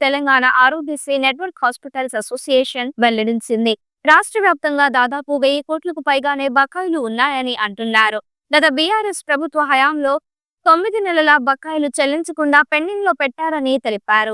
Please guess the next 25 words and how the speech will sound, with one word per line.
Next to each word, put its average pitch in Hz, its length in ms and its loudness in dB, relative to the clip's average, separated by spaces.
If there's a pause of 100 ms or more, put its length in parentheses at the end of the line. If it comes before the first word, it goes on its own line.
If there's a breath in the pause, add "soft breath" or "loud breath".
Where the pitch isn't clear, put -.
(140)
బీఆర్ఎస్ 247 500 0
ప్రభుత్వ 311 420 -4
హయాంలో 277 400 2 (380)
ఆరు 339 300 6
వందల 349 200 0 (140)
డెబ్బై 254 320 -6
రెండు 262 240 -2
కోట్లు 294 260 0 (100)
పెండింగ్ 277 360 -2
ఉండగా, 262 320 2 (320)
కాంగ్రెస్ 381 420 2
సర్కార్ 302 440 2
కొలువుదీరిన 269 580 -2 (120)
తర్వాత 302 340 0 (160)
అది 277 220 -2
మరింత 302 280 -2 (100)
పెరిగిందని 254 520 -4 (120)
అంటున్నారు. 220 560 0 (200)
గతంలో 392 380 4 (120)
ఫస్ట్ 311 340 0
క్లెయిమ్ 311 320 0
ఫస్ట్ 277 300 0
పేమెంట్ 302 360 0
తరహా 277 280 0 (120)
పద్ధతి 294 320 -2